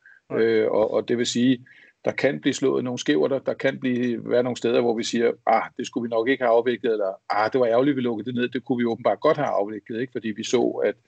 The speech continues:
Speaker 2: at der var et andet forbund, der kunne gøre noget tilsvarende. Så ja, han har sagt, vi, det er også en læringsproces. Vi lærer, tror jeg, alle sammen, også ude i foreningerne, lærer hver eneste dag.
Speaker 1: Ja.
Speaker 2: Men, men jeg synes jo, at, at når man er i sådan en situation, så til, tilbage til det, du egentlig selv var inde på tidligere, det her med de gode oplevelser.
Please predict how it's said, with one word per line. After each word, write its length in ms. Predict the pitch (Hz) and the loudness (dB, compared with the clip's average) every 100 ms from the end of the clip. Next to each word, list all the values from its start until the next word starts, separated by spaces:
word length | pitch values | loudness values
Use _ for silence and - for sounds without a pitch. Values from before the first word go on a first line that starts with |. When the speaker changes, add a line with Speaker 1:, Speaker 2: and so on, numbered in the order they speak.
| - - - | -20 -20 -8
Speaker 2:
at 80 | 98 | 0
der 60 | 110 | 2
var 80 | |
et 60 | 110 | 2
andet 180 | 110 123 | 0 0
forbund, 400 | 117 117 123 113 | 0 0 -2 -4
der 80 | 110 | -6
kunne 180 | - 113 | -6 -2
gøre 240 | 110 113 | 0 0
noget 200 | 113 104 | -2 -4
tilsvarende. 500 | - 107 - 110 110 | -6 -8 -4 -4 -4
Så 300 | - 117 113 127 | 0 2 2 2
ja, 160 | 120 | 2
han 120 | 117 | 2
har 100 | 131 | 0
sagt, 320 | 123 123 123 120 | 2 0 -2 -4
vi, 140 | 120 120 _ _ - _ _ - | -4 -6 _ _ -20 _ _ 0
det 60 | 127 | 2
er 20 | |
også 180 | 135 135 | 2 0
en 40 | |
læringsproces. 640 | 127 135 135 - 123 - | -2 -2 -10 -8 -8 -8
Vi 80 | 123 | -8
lærer, 240 | 120 123 135 | -2 -2 -2
tror 200 | 143 120 | -2 -2
jeg, 100 | 117 | -2
alle 140 | 135 | -2
sammen, 300 | 131 113 120 | -2 -6 -4
også 180 | 120 123 | -4 0
ude 120 | 120 | -2
i 40 | |
foreningerne, 460 | 120 123 123 120 113 | 0 -2 -2 -6 -2
lærer 180 | 113 120 | 0 0
hver 80 | 120 | -2
eneste 280 | 135 - | -8 -8
dag. 140 | 117 107 _ _ _ _ _ - - | -4 -6 _ _ _ _ _ -20 -12
Speaker 1:
Ja. 120 | 127 107 | -8 -2
Speaker 2:
Men, 260 | 117 - | -2 0
men 160 | 120 117 | 0 2
jeg 100 | 113 | 2
synes 300 | 151 180 185 | 4 4 4
jo, 140 | 143 | 2
at, 220 | - 110 - | 2 -2 -2
at 120 | - 113 | -6 -4
når 80 | |
man 100 | 107 | 0
er 120 | 123 190 | 2 2
i 40 | |
sådan 100 | 180 | 0
en 40 | |
situation, 640 | - 120 110 120 - - - | -8 -8 -8 -10 -12 -16 -12
så 160 | 127 | -12
til, 280 | - 117 120 | -12 -14 -12
tilbage 380 | - - 123 160 | -8 0 2 2
til 160 | 151 | 2
det, 160 | 147 139 | 0 0
du 120 | 135 | 2
egentlig 320 | 123 135 131 | 0 0 -4
selv 280 | - 147 143 | 0 0 2
var 60 | 123 | 0
inde 240 | 113 135 | 0 -2
på 180 | 135 120 - | -2 -2 -2
tidligere, 380 | 131 135 117 110 | -2 0 0 0
det 120 | 127 | 0
her 120 | 123 | 0
med 140 | 123 117 | 0 -4
de 120 | 120 | -4
gode 240 | 127 135 | 0 0
oplevelser. 440 | 120 135 110 - | 0 -2 -6 -8